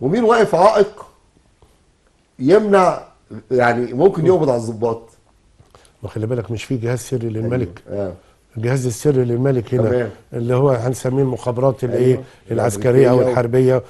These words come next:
Speaker 1: آه.
Speaker 2: ومعاهم المخابرات من بره، كل ده هيوصل، وهو فعلًا الملك عرف.
Speaker 1: مم.
Speaker 2: ما هو في النهايه الملك عرف، بس الحته دي اتلغت.
Speaker 1: في الآخر خالص.
Speaker 2: آه، عرف اسماء اتناشر ضابط
Speaker 1: ده
Speaker 2: من
Speaker 1: فين يا أستاذ
Speaker 2: الضباط
Speaker 1: عبد المنعم؟
Speaker 2: الايه؟
Speaker 1: سنة ك-، كام؟
Speaker 2: ده
Speaker 1: اتنين وخمسين.
Speaker 2: كنا داخل لما عين بقى اسماعيل شيرين.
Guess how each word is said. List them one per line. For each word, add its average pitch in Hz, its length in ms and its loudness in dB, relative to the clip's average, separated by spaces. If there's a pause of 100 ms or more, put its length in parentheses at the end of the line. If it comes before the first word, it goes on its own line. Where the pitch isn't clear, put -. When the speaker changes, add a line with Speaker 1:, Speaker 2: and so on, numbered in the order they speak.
Speaker 1:
آه. 107 140 -4
Speaker 2:
ومعاهم 131 380 2
المخابرات 131 560 -2
من 127 140 0
بره، 127 320 2 (280)
كل 165 300 4
ده 151 120 2
هيوصل، 156 640 2 (200)
وهو 156 200 8
فعلًا 170 280 2
الملك 156 460 0
عرف. 117 300 -10 (200)
Speaker 1:
مم. 104 140 -12 (180)
Speaker 2:
ما 131 60 0
هو 135 60 2
في - 100 -2
النهايه 147 220 6
الملك 165 380 2
عرف، 147 180 0
بس 127 180 -6
الحته 139 320 -6
دي 123 120 -4
اتلغت. 135 240 -2
Speaker 1:
في 139 60 2
الآخر 156 320 4
خالص. 139 380 2
Speaker 2:
آه، 127 60 2
عرف 156 240 4
اسماء 156 380 0
اتناشر 147 380 0
ضابط 139 360 0
Speaker 1:
ده 131 100 4
Speaker 2:
من 143 80 2
Speaker 1:
فين 180 120 4
يا 170 60 8
أستاذ 143 140 4
Speaker 2:
الضباط 160 40 8 (100)
Speaker 1:
عبد 147 80 0
المنعم؟ 165 100 4
Speaker 2:
الايه؟ 139 140 0 (100)
Speaker 1:
سنة 131 220 0
ك-، 131 260 -8 (120)
كام؟ 135 220 0 (440)
Speaker 2:
ده 135 80 -4
Speaker 1:
اتنين 131 200 2
وخمسين. 151 320 4
Speaker 2:
كنا - 0 - (100)
داخل 156 140 2
لما 143 180 4
عين 160 220 4
بقى 175 100 2
اسماعيل 147 300 -2
شيرين. 151 340 -2